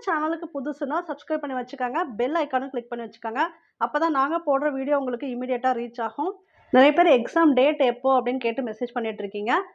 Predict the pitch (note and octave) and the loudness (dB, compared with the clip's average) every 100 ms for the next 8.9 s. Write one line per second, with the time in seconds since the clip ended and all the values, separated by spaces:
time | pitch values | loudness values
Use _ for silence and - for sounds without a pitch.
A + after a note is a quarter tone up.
0 | _ _ B3 C4 F4+ E4 A#3 - D#4+ D4 | _ _ -4 -2 2 2 2 0 2 4
1 | A#3+ C4 D4 A#3+ A#3 B3 C4 C4 D#4 C#4 | 4 2 2 -2 0 0 0 0 0 -2
2 | C4 A3 A3 G#3+ B3 B3 B3 B3 A3 B3 | -2 -4 -4 -4 -2 -2 0 0 0 -2
3 | - A3 G#3+ A3 D4+ B3 A#3 C4+ C4 C4 | -4 -4 -2 2 2 2 -2 -2 0 0
4 | C4+ A3 G#3+ B3 A3 G#3 G3+ D4 G4 C4 | 0 -2 -4 -4 -4 -4 0 2 2 2
5 | G3+ B3 A#3+ A#3 B3 A#3 A3 A#3 A3+ G3+ | -2 -4 -4 -2 0 -2 0 0 0 2
6 | C4+ A4+ - _ _ - C#4+ C4+ D4+ G4 | 0 -2 -8 _ _ -4 0 4 4 2
7 | - G#4 - C#4 D4+ C#4 B3+ B3+ A#3+ C4+ | 0 -4 -2 -4 -2 -2 -2 -2 -2 0
8 | C4 A#3+ G3+ - A#3 A#3+ A3+ C4 G4 | 0 0 -2 -8 -6 -6 -2 2 2